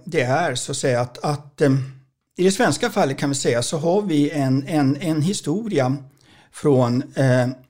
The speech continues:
artonhundrafjorton och framåt som säger oss att krig sker alltid någon annanstans. Att det är oerhört svårt för gemene man, eh, i Sverige att överhuvudtaget tänka sig att militära konflikter ska utspela sig på, på svensk mark.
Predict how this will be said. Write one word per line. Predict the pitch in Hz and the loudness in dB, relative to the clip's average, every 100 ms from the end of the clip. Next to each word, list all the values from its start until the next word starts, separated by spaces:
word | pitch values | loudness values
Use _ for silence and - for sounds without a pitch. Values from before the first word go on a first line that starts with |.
| _ - | _ -4
artonhundrafjorton | 156 131 131 123 123 165 123 - - 117 | -4 0 0 0 -2 -4 -6 -6 -10 -8
och | 139 139 | -10 -6
framåt | 135 117 117 117 | -4 -2 -4 -8
som | 156 | -6
säger | 139 139 117 117 | -4 -2 -2 -2
oss | 117 - - | -4 -6 -6
att | 143 - | -6 -6
krig | 165 196 202 196 | -4 -2 -2 -6
sker | 185 143 127 123 | -6 -2 0 0
alltid | 143 101 131 | -2 -2 -4
någon | 113 113 139 | -2 0 2
annanstans. | 139 131 135 285 202 120 - - - - | 2 0 -2 -4 -4 -4 -8 -14 -16 -4
Att | 139 | -2
det | 180 | 2
är | 208 | 2
oerhört | 156 170 196 | 2 2 0
svårt | - 139 170 233 202 | -2 0 0 0 -4
för | - 147 135 - - - - - - - - - | 0 2 2 0 -12 -20 -20 -20 -20 -20 -20 -6
gemene | 160 143 143 135 | 2 4 6 4
man, | 131 131 170 - | 2 -2 -10 -4
eh, | 143 131 | 0 2
i | 143 | 0
Sverige | - 135 120 143 | 0 -2 0 -4
att | 135 | 0
överhuvudtaget | 160 165 127 160 117 | 2 2 2 0 0
tänka | - 151 120 262 | -2 -4 -4 -8
sig | 269 170 | -4 -2
att | 117 - | -2 0
militära | 139 127 123 113 | 0 0 -4 -4
konflikter | 123 135 143 127 - 127 | -6 -8 -8 -12 -10 -8
ska | - 135 | -6 -6
utspela | 131 - 131 170 | -6 -8 -10 -8
sig | 175 160 | -6 -8
på, | - 131 131 - _ | -6 -8 -8 -14 _
på | - | -10
svensk | - 131 123 220 | -6 -6 -6 -6
mark. | 220 160 - | -8 -8 -16